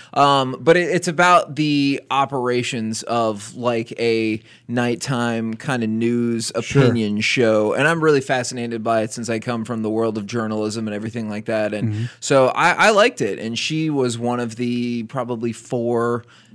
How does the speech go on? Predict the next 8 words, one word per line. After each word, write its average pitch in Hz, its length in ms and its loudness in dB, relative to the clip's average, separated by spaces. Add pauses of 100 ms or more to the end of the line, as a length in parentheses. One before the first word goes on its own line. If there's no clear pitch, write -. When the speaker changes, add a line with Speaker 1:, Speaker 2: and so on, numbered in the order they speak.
(260)
Speaker 1:
five 110 400 0
main 117 320 -4
characters 117 640 -4
in 110 120 -2
it. 139 220 -4
And 120 160 -6
so, 123 280 -2
yeah, 165 320 -4